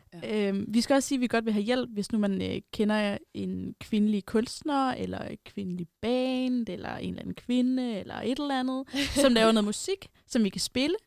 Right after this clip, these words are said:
Speaker 2: så vil vi
Speaker 3: Ja.
Speaker 2: også gerne høre.
Speaker 1: Ja,
Speaker 3: Ja,
Speaker 1: fordi
Speaker 3: det
Speaker 1: vi vil jo rigtig gerne, øh, og det har vi jo sat os som mål her i sæson to, at vi kun vil spille kvindelige kunstnere, fordi at, øh, ja, de kvindelige kunstnere, de er underrepræsenteret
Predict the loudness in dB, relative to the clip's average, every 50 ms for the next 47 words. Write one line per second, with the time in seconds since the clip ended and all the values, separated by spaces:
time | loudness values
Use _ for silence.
0 | _ _ _ _ 0 2 2 4 2 0 -2 -2 -2 -2 -2 -2 -2 -4 -4 -6
1 | -8 _ _ _ _ _ _ -12 -8 -8 -6 -4 -4 -4 -2 -2 -4 -4 -4 -4
2 | -4 -4 -2 -4 -4 -6 -8 -8 -10 -8 -6 -4 -4 -4 -4 -4 -4 -4 -4 -4
3 | -4 -4 -6 -6 -6 -4 -4 -4 -4 -6 -6 -8 -10 -10 -8 -10 -8 -8 -8 -10
4 | -8 -8 -6 -4 -6 -6 -6 -6 -8 -8 -6 -6 -6 -8 -8 -10 -10 -10 -8 -10
5 | -10 -8 -6 -6 -4 -4 -6 -8 -10 -12 -12 -10 -10 -10 -8 -8 -10 -10 -10 -10
6 | -10 -10 -10 -12 -10 -8 -6 -6 -6 -6 -6 -8 -8 -10 -8 -10 -10 -8 -8 -10
7 | -10 -10 -10 -10 -10 -12 _ _ _ _ _ _ _ -14 -14 -10 -8 -6 -6 -6
8 | -6 -8 -8 _ -10 -10 -8 -6 -6 -8 -8 -10 -12 -14 -12 -10 -10 -10 -10 _
9 | _ _ _ _ _ _ _ _ -16 -14 -10 -8 -8 -6 -6 -8 -10 -10 -12 -12
10 | -10 -12 -14 -12 -10 -8 -8 -6 -6 -6 -8 -8 -10 _ -12 -14 -14 -14 -14 -16
11 | -14 -12 -14 -12 -10 -10 -10 -10 -10